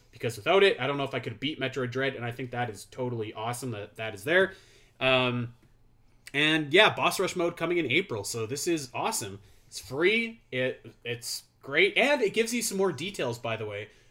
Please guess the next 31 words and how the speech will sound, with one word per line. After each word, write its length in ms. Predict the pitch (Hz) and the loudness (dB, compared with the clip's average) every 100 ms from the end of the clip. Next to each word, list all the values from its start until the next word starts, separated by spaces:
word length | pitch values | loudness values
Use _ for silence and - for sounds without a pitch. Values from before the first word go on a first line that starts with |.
| _ | _
when 120 | 127 135 | -6 -4
you 80 | 123 | -6
complete 380 | 120 - 160 123 | -8 -6 -6 -4
the 40 | |
game. 360 | 120 143 117 101 | 2 2 2 -4
Just 200 | 107 - | -10 -6
on 140 | 120 | -6
a, 180 | 110 101 | -6 -6
on 120 | 113 110 | -6 -4
a 40 | |
regular 320 | 123 151 131 | 2 2 2
base 300 | 120 135 147 | 0 0 0
game, 260 | - 143 131 | 0 0 0
you 80 | 117 | -4
can 140 | 117 | -6
see 360 | - 120 117 117 _ _ _ | -8 -6 -8 -12 _ _ _
your 140 | 98 | -14
total 680 | 101 - 160 175 175 170 165 - | -12 -8 -2 0 2 0 0 -4
playtime, 500 | 165 160 - 151 147 | -2 -2 -2 -6 -4
not 140 | 127 | -6
just 160 | 123 120 | -8 -10
your 100 | - | -6
in-game 360 | 131 135 135 127 | -6 -2 -4 -4
time. 320 | 135 127 123 | -4 -4 -4
You 80 | 113 | -6
can 120 | 110 | -10
see 240 | - 117 107 | -8 -8 -10
your 160 | 98 | -14
death 300 | 90 160 165 - | -6 -2 -2 -4
counter. 460 | 156 156 151 147 - _ _ _ - | -4 -4 -6 -8 -16 _ _ _ -8
Uh, 240 | 117 113 | -6 -6